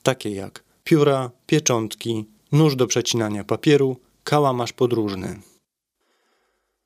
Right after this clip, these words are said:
Na górnej półce zaprezentowana jest butelka od piwa wyrabianego w browarze drozdowskim o pojemności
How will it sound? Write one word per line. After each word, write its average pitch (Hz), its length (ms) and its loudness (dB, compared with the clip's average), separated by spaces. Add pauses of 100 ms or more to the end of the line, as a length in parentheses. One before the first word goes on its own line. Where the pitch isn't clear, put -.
(240)
Na 120 120 2
górnej 147 420 2
półce 117 560 0 (200)
zaprezentowana 127 880 -2
jest 135 320 -4
butelka 123 600 -2
od 156 180 -8
piwa 107 480 -4
wyrabianego 120 680 0
w 120 60 -8
browarze 113 440 -2
drozdowskim 120 760 -2 (340)
o 135 100 -2
pojemności 117 760 -4